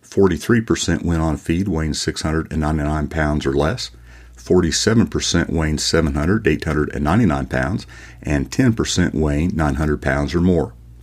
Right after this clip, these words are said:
Marketings in January of one point eight million head were just two thousand head fewer than the previous year and in line with estimates ahead of the report.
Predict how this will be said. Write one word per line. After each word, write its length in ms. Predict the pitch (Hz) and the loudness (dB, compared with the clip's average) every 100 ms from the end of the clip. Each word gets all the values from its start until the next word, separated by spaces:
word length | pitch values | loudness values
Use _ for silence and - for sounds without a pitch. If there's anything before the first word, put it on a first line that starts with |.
| - - - - - | -20 -20 -20 -20 -10
Marketings 680 | - 76 98 - - 80 73 - | -2 2 2 2 -6 -6 -6 -4
in 80 | 73 | -4
January 720 | 67 73 73 71 71 76 101 117 - - | 0 2 2 2 2 0 0 -6 -18 -8
of 200 | 69 69 | -4 -2
one 280 | 73 82 80 | 0 0 0
point 360 | - 85 82 82 | 0 0 2 0
eight 180 | - | 0
million 340 | 76 87 113 69 | 0 2 4 2
head 280 | 71 80 - - - - | 0 -4 -6 -16 -10 -2
were 120 | 85 | 0
just 320 | 78 82 - | 2 0 0
two 200 | - 101 | -2 0
thousand 440 | 95 95 107 87 80 | 0 2 2 2 2
head 200 | 76 69 | 0 0
fewer 320 | 73 78 64 | 0 0 0
than 140 | 78 | -2
the 60 | 71 | -2
previous 460 | - 76 73 67 | -2 -2 -2 -2
year 240 | 71 80 113 - - - | 0 0 -2 -8 -20 -8
and 280 | 76 78 82 | -2 0 2
in 180 | 90 98 | 4 4
line 360 | 107 98 85 | 4 2 2
with 180 | 71 67 | -2 -2
estimates 480 | 69 - 65 64 57 | -2 -2 -4 -6 -6
ahead 220 | 65 69 | -4 -2
of 40 | 65 | -2
the 80 | |
report. 500 | 64 - 78 64 - | -4 -4 -4 -6 -8